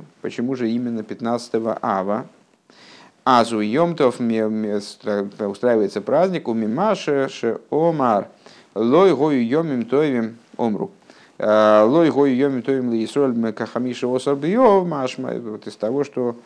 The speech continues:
мудрецы говорят, что не было такого праздника пятнадцатое ава, шигу оид йомтов бейсер мишар моидим. Получается, что вроде пятнадцатое ава, он, э, это праздник, который превосходит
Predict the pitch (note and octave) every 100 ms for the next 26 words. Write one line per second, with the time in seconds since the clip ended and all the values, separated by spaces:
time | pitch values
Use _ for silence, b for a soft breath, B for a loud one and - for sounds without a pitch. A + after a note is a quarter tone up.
0 | B B A2+ A#2 A#2+ A#2 C3 A2+ A#2 A#2
1 | A2+ A2 A#2 C#3+ B2 G#2+ G#2+ C3+ C3 G#2
2 | C3 B2 A2+ A2+ - B2 A2 - A#2+ F3
3 | B3 D#3 - B B - B3 A#2 F3+ G3+
4 | E3 G3 F#3 C3 A#2 A#2 A2 D3 F3+ F3+
5 | C#3 B2+ A2+ B2+ F#3+ - D#3+ C3 A#2+ D#3
6 | D#3+ D3 G3+ G#3+ A#2 G#2+ G#2 C3 C#3+ C#3
7 | - A2+ B2+ B2 A#2 A2 B2+ A#2 A#2 G#2+
8 | B2+ C3+ A#2+ A#2+ A#2+ B B B - A2+
9 | A2+ A2+ A#2 A#2+ A#2 A2+ G2+ A2 G#2 A2+
10 | G#2+ G#2+ A2 G#2+ - b b _ A#2+ A#2+
11 | B2 - B2+ G#2+ G#2 A2+